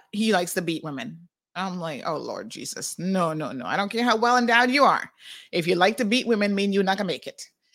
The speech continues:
Um, and she said, "Oh, yeah, he was married to this Honduran woman, and she had to run back to Honduras." And I said, "Lord Jehovah,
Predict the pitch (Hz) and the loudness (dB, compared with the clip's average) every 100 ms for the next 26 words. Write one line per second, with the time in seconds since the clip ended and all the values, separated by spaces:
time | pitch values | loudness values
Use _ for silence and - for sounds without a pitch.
0 | - - _ - 202 196 202 202 196 202 | -20 -20 _ 2 6 6 4 0 0 0
1 | 208 208 214 208 320 233 269 285 269 285 | 0 0 0 0 0 0 0 0 -2 -2
2 | 269 226 220 240 254 247 233 220 247 233 | -4 -2 0 0 0 -2 -4 -4 -4 -4
3 | 208 185 220 240 233 240 233 208 233 240 | -2 -2 0 0 0 0 -2 -2 -4 -2
4 | 196 196 190 220 220 190 202 208 202 180 | -2 0 0 -2 -4 -4 -2 -2 -4 -6
5 | 175 165 190 262 233 180 226 247 190 - | -4 -4 -4 -4 -4 -4 0 2 0 -4